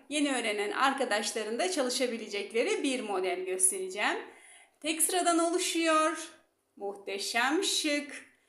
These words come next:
Hem etol şallarda, hem yeleklerde, hırkalarda kullanabilirsiniz. Bebek kıyafetlerinde kullanabilirsiniz. Gördüğünüz gibi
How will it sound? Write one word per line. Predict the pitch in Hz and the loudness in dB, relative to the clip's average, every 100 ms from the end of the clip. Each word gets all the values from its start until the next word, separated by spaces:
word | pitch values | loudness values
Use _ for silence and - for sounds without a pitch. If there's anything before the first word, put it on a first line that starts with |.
| _ _ | _ _
Hem | 262 294 | 0 2
etol | 285 269 226 220 | 2 2 0 0
şallarda, | 254 202 196 190 185 196 220 - | 0 2 4 2 4 4 2 2
hem | 233 247 285 254 | 2 4 4 4
yeleklerde, | 233 226 226 233 202 196 196 196 214 247 | 2 0 -2 0 2 2 2 0 0 0
hırkalarda | - 254 - 220 202 190 185 185 208 262 320 - - _ _ _ | -4 -8 -2 0 4 4 4 2 4 6 4 -4 -18 _ _ _
kullanabilirsiniz. | - 302 220 214 254 269 262 269 269 226 202 220 302 - - - | -8 -4 0 0 0 0 0 0 0 -2 0 2 2 4 2 0
Bebek | 226 233 247 | 0 0 0
kıyafetlerinde | 220 208 208 202 196 196 202 208 | 0 0 -4 -6 -4 -4 -6 -8
kullanabilirsiniz. | 196 190 185 190 196 196 - 196 196 269 320 - | -8 -4 -4 -4 -4 -2 -2 -2 -2 -2 -2 -2
Gördüğünüz | 285 254 233 226 214 190 | 2 2 2 -2 -4 -6
gibi | 190 185 226 311 320 | -8 -6 -4 -4 -6